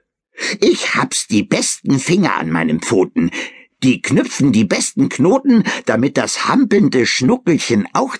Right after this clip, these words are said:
drin bleibt. Doch nicht Melly Jones. Es hat die heilige Tat begangen. Die Tat, die den Sack zumacht. Die Tat,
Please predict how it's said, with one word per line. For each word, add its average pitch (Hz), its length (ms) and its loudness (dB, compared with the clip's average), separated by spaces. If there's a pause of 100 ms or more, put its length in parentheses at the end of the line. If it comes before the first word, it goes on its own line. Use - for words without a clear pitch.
drin 320 320 2
bleibt. - 540 -4 (960)
Doch 104 300 -2
nicht 92 360 0
Melly 95 360 0
Jones. - 720 -2 (920)
Es - 280 -2
hat - 220 -4
die 123 160 2
heilige 175 540 0
Tat - 340 -4
begangen. 76 560 -6 (500)
Die 147 140 2
Tat, - 400 -2 (140)
die 151 160 -2
den 247 200 4
Sack - 460 -4
zumacht. - 720 -2 (380)
Die 147 140 4
Tat, 151 380 -4